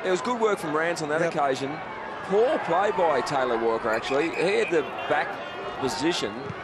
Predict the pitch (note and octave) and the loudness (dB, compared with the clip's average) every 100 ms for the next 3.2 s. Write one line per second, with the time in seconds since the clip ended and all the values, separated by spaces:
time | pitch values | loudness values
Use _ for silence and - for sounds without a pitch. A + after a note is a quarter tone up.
0 | - D3+ - G3 G3+ D#3+ C#3+ C3 D3 D3 | -4 -4 0 0 2 2 0 -2 -2 -2
1 | C#3 C3+ B2 C#3 F#3 E3+ C#3 A#2 B2 D#3+ | 0 0 2 0 0 0 2 2 2 2
2 | E3+ E3+ D#3+ C#3+ - C#3+ B2+ B2 C3+ D#3 | 0 0 0 0 -2 -2 -2 2 2 2
3 | A2+ | 0